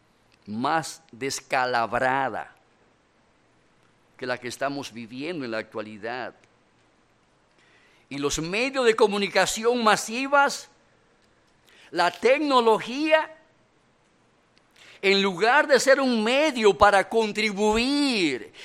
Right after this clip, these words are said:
en la expansión de la luz del conocimiento de Dios, lo que se ha convertido y se está convirtiendo cada vez más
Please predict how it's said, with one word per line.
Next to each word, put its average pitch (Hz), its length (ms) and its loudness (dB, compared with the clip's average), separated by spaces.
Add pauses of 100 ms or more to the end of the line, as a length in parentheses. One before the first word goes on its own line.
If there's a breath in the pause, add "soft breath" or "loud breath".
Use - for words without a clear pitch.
(100)
en 214 220 0
la 208 160 6
expansión 226 960 2
de 269 120 8
la 214 180 8
luz 269 580 0 (160 loud breath)
del 220 220 4
conocimiento 220 1040 2
de 196 140 2
Dios, 247 680 4 (1700)
lo 117 160 -14
que 135 120 -10
se 143 160 -6
ha 160 80 -2
convertido 156 760 -6
y 120 40 -10
se 127 120 -10
está 143 200 -8
convirtiendo 143 680 -6
cada 143 240 -4
vez 123 240 -10
más 127 540 -12